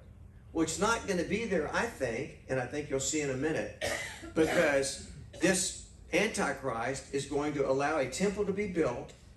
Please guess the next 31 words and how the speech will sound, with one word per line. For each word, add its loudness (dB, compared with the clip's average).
and 2
there's 2
gonna 2
be 2
a 2
wall 4
of 0
separation 0
that -2
will -4
separate 0
the -6
Jewish 0
temple. -4
You're 0
looking 0
at -4
me, -6
Doctor -6
House, -6
like -8
maybe -4
I'm -6
way -4
off -4
somewhere. -6
We'll -2
talk 0
later, -2
I'm -4
sure. -4